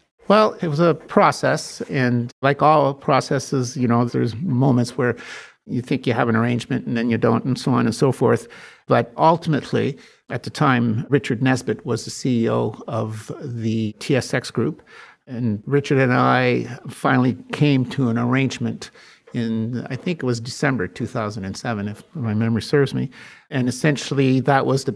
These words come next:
basis of what became T M X. Now, must open a parenthesis here. The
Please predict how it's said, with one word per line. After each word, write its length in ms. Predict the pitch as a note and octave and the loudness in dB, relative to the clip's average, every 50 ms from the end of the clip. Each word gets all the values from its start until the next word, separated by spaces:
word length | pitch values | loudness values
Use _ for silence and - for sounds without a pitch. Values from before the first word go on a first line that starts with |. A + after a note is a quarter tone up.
| - B2+ | 0 0
basis 500 | C3+ C3 - - C3+ A2+ - - - - - - B2+ | 0 0 -2 -6 -8 -10 -10 -10 -14 -12 -8 -8 -6
of 140 | A2+ A2+ | -4 -2
what 160 | B2+ B2+ B2+ - - - - - - - - A3+ G#3 - D#3 | -2 -2 -2 -4 -6 -18 -20 -20 -20 -18 -14 -12 -10 -6 -4
became 680 | C3+ A#2+ A2 - - C#3+ D3 C#3 C3 A#2+ A2+ A#2+ A#2 - - - - - - - | -4 -4 -4 -2 0 0 2 2 2 0 0 -2 -6 -10 -16 -20 -20 -20 -18 -16
T 180 | - - - C#3 | -8 -2 0 2
M 120 | B2 A#2+ A#2+ | 2 2 2
X. 320 | G#2 - - - - - | 0 -2 -4 -4 -2 0
Now, 380 | C#3+ B2+ B2 B2+ A#2+ A#2+ A#2 - - - - - - - | 2 4 4 4 4 4 2 0 -6 -20 -20 -18 -10 -4
must 280 | C#3+ C#3 C3+ - - | -2 0 0 2 2
open 220 | D#3 D3 - C#3+ B2+ | 2 2 2 2 0
a 200 | A#2 A#2 B2 - | 0 0 0 -2
parenthesis 460 | - E3 E3 - D3+ - - B2 - - - | -2 -2 0 0 -2 -4 -4 -8 -6 -4 -2
here. 160 | C3 B2 A#2+ - - - - - - - - _ _ _ | -2 -2 -2 -4 -10 -20 -20 -20 -20 -20 -20 _ _ _
The 180 | - B2+ B2 | -2 -2 -2